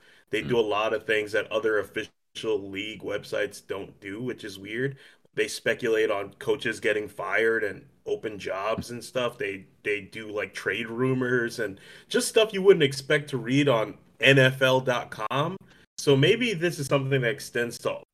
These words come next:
Speaker 1: all the individual team websites. That's, I know that's not the, the fun take. That's just, like, what it seems to be potentially what they're doing, where it's like,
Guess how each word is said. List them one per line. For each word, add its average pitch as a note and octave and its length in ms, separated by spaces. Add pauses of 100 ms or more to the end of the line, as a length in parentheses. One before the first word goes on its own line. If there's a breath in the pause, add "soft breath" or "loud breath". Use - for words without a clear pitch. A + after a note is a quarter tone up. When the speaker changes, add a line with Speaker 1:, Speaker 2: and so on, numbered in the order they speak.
Speaker 1:
all A#2 120
the A2+ 140
individual A2+ 540
team D#3+ 260
websites. F3 480
That's, C#3+ 240 (200)
I B2 100
know B2+ 120
that's B2 240
not A#2 280
the, A2 160 (240)
the A2+ 100
fun A#2 280
take. G2 240
That's G#2 180
just, G#2 200
like, G2 200 (300)
what A2+ 180
it G2+ 140
seems A2 320
to A2 120
be A2 280
potentially D#3 500
what D3 160
they're D3 120
doing, D#3+ 440 (220 loud breath)
where A#2 280
it's C#3 280
like, G#2+ 240